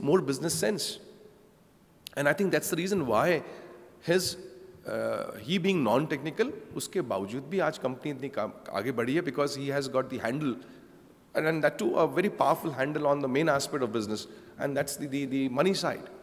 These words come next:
So that's what, what, that's very powerful insight for all of us. Please ensure that you give this, um,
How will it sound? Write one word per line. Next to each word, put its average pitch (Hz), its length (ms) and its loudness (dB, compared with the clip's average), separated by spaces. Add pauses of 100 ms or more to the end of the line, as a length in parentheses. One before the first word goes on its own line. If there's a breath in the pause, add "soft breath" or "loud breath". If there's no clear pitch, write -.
(720 loud breath)
So - 80 -6
that's 160 200 2
what, 156 240 -4
what, 139 140 -4
that's 160 180 -2
very 180 240 0
powerful 139 420 2
insight 139 280 0
for 117 140 2
all 123 140 4
of 120 100 -2
us. 170 200 0 (420 loud breath)
Please 160 180 0
ensure 156 380 0
that 151 240 -2
you 147 100 -2 (120)
give 185 180 0
this, - 320 0 (520 loud breath)
um, 120 300 6